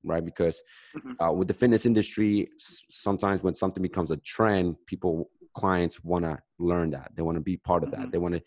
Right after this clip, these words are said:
Speaker 1: so if you don't know anything about it, you kinda, like, are also losing clientele that way.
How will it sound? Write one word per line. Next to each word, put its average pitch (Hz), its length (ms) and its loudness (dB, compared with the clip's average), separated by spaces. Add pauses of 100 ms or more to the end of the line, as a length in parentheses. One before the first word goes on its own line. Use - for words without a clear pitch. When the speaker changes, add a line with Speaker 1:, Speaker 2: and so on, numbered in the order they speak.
(140)
Speaker 1:
so 92 500 0
if 80 160 -8
you 104 100 2
don't 101 200 4
know 101 180 2
anything 90 260 0
about 82 340 -4
it, 80 140 -2
you 80 220 -4
kinda, 92 260 -4
like, 85 240 -2
are 82 240 0
also 80 280 -2
losing 78 340 -4
clientele 73 480 -6
that 76 240 -10
way. 64 160 -10